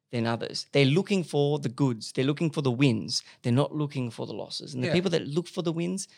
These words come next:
Speaker 1: always are the ones who score.
Speaker 2: It's the people who see the losses are always the ones that fail.
Speaker 1: Hundred, hundred percent. What are you guys doing with your, um,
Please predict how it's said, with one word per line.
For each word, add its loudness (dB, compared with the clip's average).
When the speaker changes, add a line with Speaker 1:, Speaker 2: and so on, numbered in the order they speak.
Speaker 1:
always 4
are 0
the -4
ones -4
who -8
score. -8
Speaker 2:
It's -8
the -2
people -2
who -4
see -2
the 0
losses -4
are -4
always -2
the -8
ones -8
that -8
fail. -6
Speaker 1:
Hundred, -2
hundred 0
percent. -4
What 0
are 2
you -2
guys 4
doing -2
with 0
your, 0
um, 0